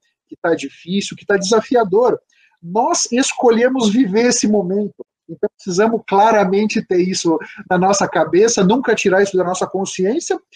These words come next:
e ir vendo aí, buscando as alternativas pra transpor os obstáculos, pra as enfrentar as adversidades e as restrições. Essa é a verdade. Porque a grande questão aqui de perguntar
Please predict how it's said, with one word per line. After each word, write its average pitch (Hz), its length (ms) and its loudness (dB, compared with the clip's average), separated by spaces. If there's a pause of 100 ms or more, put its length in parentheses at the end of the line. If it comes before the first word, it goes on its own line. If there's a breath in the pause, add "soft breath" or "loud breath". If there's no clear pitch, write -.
(260 soft breath)
e 233 220 2
ir 294 60 4
vendo 226 420 2
aí, 202 80 4
buscando 208 640 -2
as 233 120 2
alternativas 233 920 0
pra 226 180 -2
transpor 208 580 0
os 185 60 0
obstáculos, 220 840 0 (380 loud breath)
pra 208 160 4
as 202 160 2
enfrentar 208 840 2
as 190 140 2
adversidades 190 960 -2
e 247 40 0
as 240 120 0
restrições. 226 840 -2
Essa 196 240 -2
é - 20 0
a 254 40 -4
verdade. 208 540 -2 (400 soft breath)
Porque 254 300 0
a 233 180 2
grande 370 360 4
questão 247 500 2
aqui 220 220 0
de 208 120 0
perguntar 196 840 0